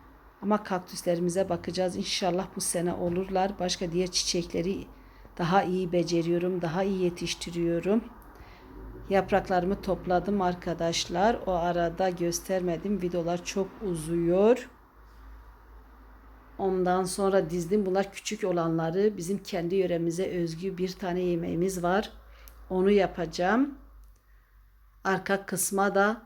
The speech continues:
sarmalıkları dizdim. Şu anda da sarmalıklara geçiyorum. Sarmalıklar daha da büyük yapraklar, daha taze olanlar. Arkadaşımı beklemeseydim yaprakları daha taze koparacaktım. O alsın.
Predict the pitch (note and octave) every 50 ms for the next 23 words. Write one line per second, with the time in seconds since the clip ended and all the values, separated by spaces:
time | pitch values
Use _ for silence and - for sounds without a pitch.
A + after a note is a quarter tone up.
0 | - _ _ _ - - - G#3 F#3+ F#3 F#3 F3+ F3 F3 F3 F3 - F#3 F3 E3+
1 | F3+ G3 F#3+ F#3 F#3 E3 D#3 - - F3+ F#3 G3 A3 A#3+ C4+ C4+ C4+ - - -
2 | - - _ _ - - - _ _ _ - - - - - _ _ _ _ _
3 | _ - - - - - - - - - - - - - G3 F#3+ F#3+ F#3 F#3 F#3
4 | F#3+ F#3+ G3 F#3+ F#3+ - - - - F#3 F3 F3 F3 F3 E3+ E3+ E3+ E3+ E3+ -
5 | F3 E3+ E3 F3 F#3 F3 E3+ F3 E3+ E3 - - - F3 E3+ F3+ G3+ G3+ - -
6 | E3+ E3 E3 E3 D#3+ D#3+ E3 E3 - F3+ F3 F3+ F3 E3+ D#3 D3+ F3+ F#3 F#3 F3
7 | F#3 F3+ F3 F3 - E3+ F3+ F#3+ F#3 - F3+ E3 D#3+ - - E3 E3+ - - E3+
8 | E3 E3+ F#3+ A3+ - - - _ - - E3 E3+ F3 E3+ F3 - E3+ D#3+ D#3+ D#3
9 | D#3+ F3+ F3 F3 F3 E3+ D#3+ D#3 D#3 D#3 D#3 D#3 D#3 E3 E3 F#3 A3 A#3 - -
10 | - _ _ _ _ - - - - - - - - - - - - - - -
11 | - - - F#3+ F#3 - G#3 F3+ F3+ F3 F3 - A3 G3+ G3 F#3 F#3 F#3 - G#3
12 | G#3+ G#3 F#3+ F#3 - - F#3+ F#3 F3 F#3 A3+ A#3+ A3+ F#3+ F3 F3+ - F#3 F3 -
13 | F3 E3+ F#3 F#3+ F#3+ F3+ F#3 F#3+ F#3+ F#3 F3+ E3 D#3 F3+ G3 F#3+ - F#3 E3+ -
14 | F3 D#3+ E3 D#3+ D#3 - D#3+ D#3 - - - G3+ G3+ A3 - G#3+ F#3 F#3+ G3 F3+
15 | E3+ E3 D#3+ E3 - - F#3+ G3+ A3+ A#3+